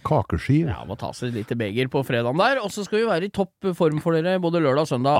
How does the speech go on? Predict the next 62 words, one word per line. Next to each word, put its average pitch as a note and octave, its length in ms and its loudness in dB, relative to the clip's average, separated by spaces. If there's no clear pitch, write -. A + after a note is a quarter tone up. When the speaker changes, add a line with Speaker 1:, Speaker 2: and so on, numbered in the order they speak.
Speaker 2:
Og A2 80 6
jeg A3+ 340 2
for G3+ 100 -2
Speaker 1:
Absolutt. - 60 2
Speaker 2:
min G#3+ 180 2
del C#4+ 200 4
skal C4 220 0
jobbe A3+ 280 2
på, B3 220 0
der A3 140 0
skal A#3 140 -6
ikke A#3+ 100 -6
du A#3 60 0
være G#3+ 100 2
med, A3 80 -2
Geir, C4+ 160 0
da A#3+ 120 2
er A#3 80 2
jo - 0 -
du A3 120 2
på A#3 160 0
Feroy. B3+ 400 2
Speaker 1:
Ja. G#2+ 120 0
Speaker 2:
Men A3+ 140 4
jeg A3+ 180 2
skal A#3+ 440 2
til A#3+ 440 -2
Bud, D4+ 420 0
til A3+ 420 0
G G3+ 200 2
S G3 100 -4
Bildelertreffet. E3+ 920 0
Kan E3+ 140 -2
du E3 80 0
ta D3 140 0
den B2+ 100 -2
katta B2+ 240 -2
ut C3+ 100 -4
av C#3 60 -4
sekken? D3+ 340 -4
Og A3 140 0
være G3+ 160 2
konferansier A3+ 580 -2
der C3+ 300 0
oppe. A2 160 -2
Speaker 1:
Ja, A#3 240 2
ja, A2+ 320 -4
ja, A2 480 -12
ja, - 220 -16
ja. - 120 -18
Speaker 2:
Og G#3+ 120 2
Speaker 1:
Så G#3+ 80 6
Speaker 2:
det - 20 10
Speaker 1:
vi A3 80 6
Speaker 2:
er - 80 6
jo C4+ 80 2
Speaker 1:
sprer G#2 300 4
oss. - 280 -12
Speaker 2:
sjette, - 840 -4
fjerde G#3 560 2
i G3+ 40 -8
sjette - 460 -10